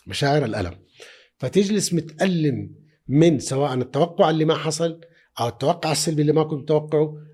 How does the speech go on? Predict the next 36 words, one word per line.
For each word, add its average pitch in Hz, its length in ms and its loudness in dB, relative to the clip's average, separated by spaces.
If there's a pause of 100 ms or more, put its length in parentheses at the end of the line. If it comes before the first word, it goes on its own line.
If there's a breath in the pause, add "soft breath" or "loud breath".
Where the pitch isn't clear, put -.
(140 loud breath)
أو 123 80 -4
تصرفات 147 500 -2
شخص - 500 -4
ما 135 120 0
كنت 147 260 -4
تتوقع 131 380 -2
منه 123 380 0 (160)
يتصرف 117 380 -2
بهذه 117 220 2
الطريقة، 131 580 -2 (340 soft breath)
وكنت 123 180 -4
تتوقع 135 360 2
منه 131 200 4
شيء 127 240 2
أفضل. 151 440 0 (300 loud breath)
آه، 117 640 0
احتجت، 151 540 -2
آه، 113 160 -2
واحتجت 139 480 0
إلى 127 160 0
مبلغ 127 320 0
مالي 131 360 2
وإنسان 127 360 0
عنده 143 400 4 (300 loud breath)
وطلبت 151 380 4
منه 143 420 6 (240 loud breath)
ويعزك 120 1000 0
أو 117 120 -2
قريبك 135 540 0
أو 120 100 -10
حتى 180 480 -2
يمكن 170 260 -4
أقرب 156 280 -4
من 139 60 2
القريبين 139 460 2
لك 165 100 2